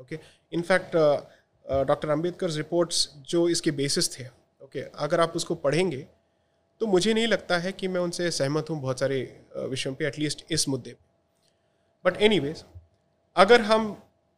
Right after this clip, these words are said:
सिविल कोड की बात करना चाहते हैं for other communities, why can't you have uniform civil codes for each religion? Which is to say कि आप उनके अंदर के प्रोसेस को पहले रैशनलाइज कीजिए,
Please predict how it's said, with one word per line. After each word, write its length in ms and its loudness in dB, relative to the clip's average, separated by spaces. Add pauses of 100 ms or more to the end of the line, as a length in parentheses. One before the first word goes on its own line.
(160)
सिविल 300 2
कोड 200 6
की 100 -6
बात 200 4
करना 200 2
चाहते 220 -2
हैं 60 -4
for 100 0
other 240 0
communities, 480 -4 (680)
why 220 4
can't 240 4
you 80 0 (120)
have 360 2
uniform 480 0
civil 120 -4
codes 640 -6
for 80 0 (140)
each 180 -4
religion? 300 -6 (1700)
Which 160 -4
is 160 0
to 40 0
say 320 -2 (640)
कि 220 0
आप 400 6
उनके 260 6
अंदर 380 10
के 100 0
प्रोसेस 340 0
को 100 -2
पहले 240 2
रैशनलाइज 440 0
कीजिए, 340 -10